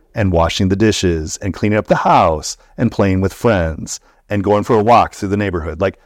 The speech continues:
Jesus did that every day, like everyone does in our routine of life, for the vast majority of his time on earth. And he made those things occasions of becoming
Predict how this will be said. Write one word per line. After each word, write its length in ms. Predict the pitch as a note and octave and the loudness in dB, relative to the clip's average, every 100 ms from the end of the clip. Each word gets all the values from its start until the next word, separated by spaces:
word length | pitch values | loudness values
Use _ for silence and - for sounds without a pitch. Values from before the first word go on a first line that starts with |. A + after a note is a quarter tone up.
| - | -10
Jesus 360 | A2 D#3 E3 A#2 | 0 2 2 2
did 180 | E3+ | 2
that 320 | D3 F2+ F#2 - | 4 4 2 -2
every 240 | G2 A2+ A2+ | 0 2 4
day, 240 | F#2+ F#2+ | 4 4
like 180 | F#2 F2 | 2 0
everyone 420 | E2+ A2+ A#2+ B2 | 0 2 2 4
does 520 | G2+ F2+ F2+ F2+ - - _ - | 4 4 2 0 -4 -12 _ -10
in 100 | E2 | -4
our 60 | |
routine 360 | E2+ F#2+ - A#2+ | -2 0 2 2
of 100 | F#2+ | 2
life, 340 | F2+ E2+ E2+ _ _ | 0 0 -4 _ _
for 240 | - A#2+ G2+ _ | -2 0 0 _
the 260 | A#2 G#2+ B2+ | -4 0 2
vast 340 | B2 C#3 C#3+ | 4 4 2
majority 500 | A#2+ G2+ A#2+ A#2 F2+ | -2 0 2 2 0
of 120 | F2+ | -2
his 200 | A2+ C3+ | 0 -2
time 240 | - B2+ A#2 | 0 0 2
on 140 | A2+ | 2
earth. 320 | A2 - - _ _ _ _ _ | 0 -2 -12 _ _ _ _ _
And 380 | G#2 G#2 G2+ G#2 | 0 2 0 0
he 120 | A#2 | 0
made 260 | A2+ A#2 | 2 2
those 220 | G#2+ G2+ - | 2 0 0
things 380 | G2+ F#2+ F#2 - | -2 -2 -4 -6
occasions 800 | - - B2+ E3 G#2+ F#2 F2+ - | -12 -4 0 0 2 0 -2 -4
of 140 | F#2 | -4
becoming 640 | F#2 - - G2 F#2 F2+ | -4 -4 0 2 2 -2